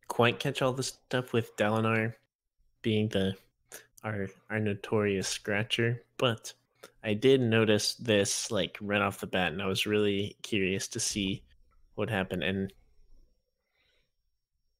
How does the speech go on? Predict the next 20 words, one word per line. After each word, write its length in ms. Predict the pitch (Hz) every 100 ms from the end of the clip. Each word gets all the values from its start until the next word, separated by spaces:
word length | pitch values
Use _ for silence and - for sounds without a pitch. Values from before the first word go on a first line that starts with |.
| _ _ _ _ _ _ _ _ _ _ _ _ _ _ _ _ _ _ _ _ _ -
I 60 | 120
thought, 200 | 139 131
I 140 | -
thought 200 | - 135
it 40 |
was 180 | 135 151
kinda 220 | - 156
cool, 420 | 143 - 131 135 143
but 160 | 123
also, 640 | 117 131 - 131 120 120 120 - _ _ _ _ _ -
inter-, 400 | 110 - - -
I 60 | 117
don't 120 | 107
know. 240 | 98 87 -
It 100 | 123
didn't 240 | 160 160
seem 280 | - 151 143
quite 360 | 123 - 110 101
like 240 | 127 123
Dalinar, 600 | 143 139 143 151 151 147